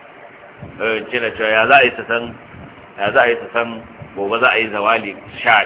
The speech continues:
sha biyu da kaza. Wannan ilimi ne, in ka je ka tsaya ka koya za ka san <laughs> ya aka yi suka san haka.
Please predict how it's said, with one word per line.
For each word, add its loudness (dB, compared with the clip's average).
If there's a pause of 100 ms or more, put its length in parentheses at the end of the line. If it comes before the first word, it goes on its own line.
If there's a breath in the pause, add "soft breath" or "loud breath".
sha 2
biyu -10
da -6
kaza. -6
Wannan -4 (380)
ilimi -2
ne, -2
in -6
ka 2
je -2
ka 2
tsaya 4
ka -4
koya 2
za 4
ka -4
san -2
<laughs> -6
ya 0
aka -4
yi -6
suka -8
san -8
haka. -14